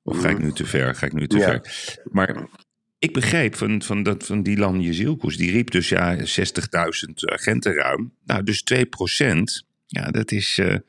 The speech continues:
Speaker 1: twaalfhonderd agenten. Dat je denkt, "Hey, die hebben een kort lontje." Nou, en
Speaker 2: Mhm.
Speaker 1: dat kan
Speaker 2: Mhm.
Speaker 1: niet. En gelukkig, gelukkig had die
Speaker 2: Mhm.
Speaker 1: Turkse garagehouder nog mooie eigen beelden. Ja, die rechter, die viel bijna van zijn stoel.
Speaker 2: Ja, tuurlijk.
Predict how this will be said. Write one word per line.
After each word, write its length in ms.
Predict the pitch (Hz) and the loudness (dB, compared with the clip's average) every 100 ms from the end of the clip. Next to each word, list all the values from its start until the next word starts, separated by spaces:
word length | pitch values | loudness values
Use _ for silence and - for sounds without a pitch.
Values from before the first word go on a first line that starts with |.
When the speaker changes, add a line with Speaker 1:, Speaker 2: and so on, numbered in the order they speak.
| - - - - _ | -14 -14 -14 -18 _
Speaker 1:
twaalfhonderd 1000 | - 139 139 110 85 82 98 92 78 - | 0 2 4 2 2 2 2 4 2 2
agenten. 540 | 80 - 123 120 92 | -2 0 0 2 0
Dat 180 | 82 87 | 0 -2
je 80 | - | 0
denkt, 320 | 87 90 - | 2 2 0
"Hey, 140 | 117 113 | 2 4
die 360 | 98 82 76 | 4 4 2
hebben 120 | 92 82 | 2 0
een 80 | |
kort 220 | - 76 76 | 0 0 2
lontje." 460 | 123 110 - 65 _ _ _ _ - - _ _ | 2 2 -2 -2 _ _ _ _ -20 -20 _ _
Nou, 160 | 151 | 2
en 80 | 143 | 4
Speaker 2:
Mhm. 100 | 143 | 4
Speaker 1:
dat 300 | 165 170 - | 4 0 -4
kan 180 | - 113 | 0 2
Speaker 2:
Mhm. 80 | 175 | 4
Speaker 1:
niet. 380 | 180 - - - | 2 0 -8 -8
En 100 | 110 | -4
gelukkig, 800 | - 120 120 165 - 71 67 - - _ | 0 4 4 4 2 0 0 -4 -10 _
gelukkig 760 | - - 101 123 123 78 - | -4 2 4 4 2 -2 0
had 180 | 107 113 | 0 2
die 180 | 104 87 | 0 -2
Speaker 2:
Mhm. 100 | - | 0
Speaker 1:
Turkse 380 | 113 110 - 87 | 0 2 0 0
garagehouder 1000 | 82 82 107 120 90 73 64 65 - - _ - - | 0 2 2 2 0 0 0 2 0 -2 _ -20 -10
nog 200 | 123 - | -8 -6
mooie 420 | - 78 76 64 | 0 2 4 2
eigen 420 | 76 76 - 67 | 2 0 -2 -4
beelden. 460 | 80 104 131 110 87 | 0 2 2 2 2
Ja, 120 | 73 | 2
die 140 | 76 | 0
rechter, 360 | 73 76 - 80 | -2 -4 -6 -8
die 120 | 76 | -6
viel 140 | - 78 | -2 0
bijna 240 | 78 78 | 0 -2
van 160 | 90 87 | -6 -6
zijn 160 | 92 | -8
stoel. 380 | - 131 98 - - - | -2 0 0 -2 -10 -6
Speaker 2:
Ja, 300 | - 147 120 | 2 2 4
tuurlijk. 380 | 123 113 - | 4 4 2